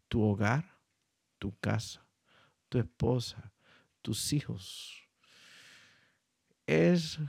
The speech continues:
responsabilidad nuestra salir y estar en batalla, en primera fila, contra esas huestes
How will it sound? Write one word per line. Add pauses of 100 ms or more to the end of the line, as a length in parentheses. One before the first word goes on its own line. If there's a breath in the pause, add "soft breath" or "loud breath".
(160)
responsabilidad
nuestra (1700 soft breath)
salir
y
estar
en
batalla, (760 soft breath)
en
primera
fila, (2000 soft breath)
contra
esas
huestes